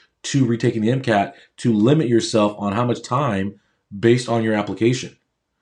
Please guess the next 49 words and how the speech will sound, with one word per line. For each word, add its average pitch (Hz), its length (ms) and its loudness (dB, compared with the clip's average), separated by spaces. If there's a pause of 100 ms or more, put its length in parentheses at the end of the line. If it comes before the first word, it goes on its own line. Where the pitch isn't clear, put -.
(220)
Because 117 260 0
if 117 160 0
you 123 200 2
were 170 180 6
studying 135 360 0
for 104 140 -4
two 139 480 2
or 95 80 2
four 131 300 -2
months 123 280 -2
or 107 60 -2
whatever 113 440 0 (160)
for 107 120 -4
the 107 40 -6
first 202 280 0
time 90 260 -2
and 107 80 -6
it 104 60 0
didn't 120 180 -4
go 110 120 2
well, 107 440 -2 (360)
how 139 280 0
are 160 80 4
you 147 160 2
then 139 220 2
in 113 120 -2
two 165 300 0
months 101 460 -4 (1160)
going 123 220 2
to 120 60 0
all 120 220 2
of 120 60 0
a 120 40 2
sudden 113 480 0 (420)
go 120 220 4
up 113 180 0
ten 113 260 -2
points? - 400 -6
That's - 220 -10
not 120 200 -2
realistic. 107 580 -2 (420)
So - 160 0
I 110 60 6
want 123 240 2
you 131 80 2
guys 123 260 2
to 113 80 0
give 117 280 2
yourself 131 400 -2